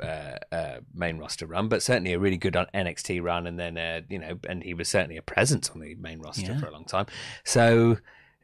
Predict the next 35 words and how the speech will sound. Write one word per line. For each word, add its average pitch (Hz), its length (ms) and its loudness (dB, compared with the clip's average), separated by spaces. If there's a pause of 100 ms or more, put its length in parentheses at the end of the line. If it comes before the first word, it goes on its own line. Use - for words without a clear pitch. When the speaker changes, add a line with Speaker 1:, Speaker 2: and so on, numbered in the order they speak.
(320)
Speaker 1:
<sighs> - 40 -2 (400)
yeah, 78 280 -6 (340)
I 120 140 6
just 95 220 -4
wish - 220 -2
this 85 200 -4
was 80 120 -6
all 87 220 2
a 85 40 -2
bit - 260 -2
better. - 380 0 (520)
I - 80 0
Speaker 2:
Mm. 92 40 0
Speaker 1:
feel 139 160 8
sorry 113 300 8
for 95 160 0
the 87 120 2
women 87 220 -2
in 82 80 -4
the 78 100 -6
A 76 120 -4
E 76 40 -8
W's 76 320 -10
women's 76 220 -12
division 76 380 -12
because 78 300 -8
it 78 120 -4
just, - 520 -2 (500)
it 92 200 -6
could 117 200 4
be 80 80 2
better 76 340 -2
and 80 80 -8
it's - 180 -8
not. 73 440 -10